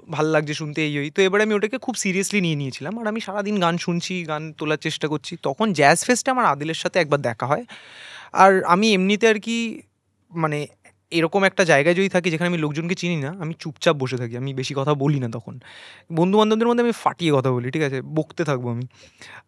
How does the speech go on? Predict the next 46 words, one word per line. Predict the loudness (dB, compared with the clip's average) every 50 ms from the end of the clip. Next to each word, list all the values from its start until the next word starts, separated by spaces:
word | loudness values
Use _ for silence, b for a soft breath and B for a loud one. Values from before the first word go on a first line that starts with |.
| _ _
তো | 4 4
আমি | 8 6 6 6 6 4
আদিলকে | 6 6 6 6 6 2 0 2
দেখেছি, | 2 2 2 4 4
আর | 2
আমি | 2 2 0
তখন | 2 4 4
আদিলকে | 4 4 4 2 -2 -2
চিনি | -2 2 2 4 4 4
না, | 2 0 -6 -10 _
কিন্তু | -6 -4 -4 -2
আমি | 0
তাও | 0 2 2
ওর | 0 0
কাছে | -2 -2 0 2
গেছিলাম, | 0 0 0 0 -4 -2 -2
কেন | 0 -2 -2 0
কি | 0 2 2 2 0 -2 _
আমার | -2 2 2 2 0
ইচ্ছে | 0 -4 -6
ছিল | -4 -2 -2 0
কি | 2 2
আমি | 2 2 0 0 0 -2 -4 -6 _ _
মিউজিক | -4 -2 0 0 0 -2 -4 -6
করতে | -4 -6 -6 -2 _ 0
চাই, | 0 2 0 0 -2
আমি | -4 -6 -6
এটা | -6 -6
শিখতে | -6 -6 -10 -8 _ -6 -4
চাই, | -2 -2
আমি | -2 0 -2
আরেকটুখানি | -2 -4 -4 -4 -4 -2 -2
বুঝতে | -2 -4 -6 -10 -4 -4 -2
চাই | -2 0
ব্যাপারটাকে। | -2 -2 -2 -4 -8 _ _ -12 -12 -12 -14 -20 B B B B B B B B B B B
আর | 4 4 4 4 0 -4 -12 _ _ _ _ _ 6
ওর | 6 8
কাছে | 8 6 4 4 6
যাওয়ার | 8 8 10 10 10 8
আগে, | 8 6 6 2 -2 -2 -4 _ _
এই | _ 0 0 0 2 2
কথাগুলো | 2 2 2 2 0 2 0 0
বলার | 0 0 2 2 2 2
আগে, | 0 -4 -6 -12 _ b b b b b b b b
আমি | -8 -8 -6 -4 -4 -2 -2
এরকম | -2 -2 -2 0 2 0 0 0